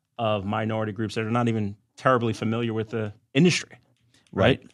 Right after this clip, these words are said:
Speaker 1: That just need to, you know, they think about maybe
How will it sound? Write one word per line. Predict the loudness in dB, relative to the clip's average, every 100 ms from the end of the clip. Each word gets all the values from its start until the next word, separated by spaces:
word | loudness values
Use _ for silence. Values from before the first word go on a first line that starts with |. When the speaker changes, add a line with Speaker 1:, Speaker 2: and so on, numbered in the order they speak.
| _
Speaker 1:
That | -6 -2
just | -2 0
need | 0 2
to, | 2 2 0 0
you | 0
know, | 2
they | 0
think | -2 -4
about | -4 -4
maybe | -4 -2 -2 -4